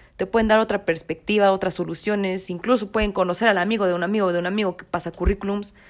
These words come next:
Yo voy a seguir trabajando en ello, por supuesto, porque es un, un proyecto personal y aunque yo no tenga trabajo ahorita,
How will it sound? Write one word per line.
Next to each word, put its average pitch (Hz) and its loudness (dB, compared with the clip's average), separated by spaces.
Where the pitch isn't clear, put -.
Yo 226 -2
voy 254 2
a 226 2
seguir 202 0
trabajando 196 0
en 190 -2
ello, 202 -2
por 175 -6
supuesto, 196 -8
porque 185 -4
es 208 -4
un, 233 -4
un 277 2
proyecto 269 -2
personal 165 -2
y 208 0
aunque 202 2
yo 233 2
no 254 4
tenga 247 0
trabajo 196 0
ahorita, 220 -2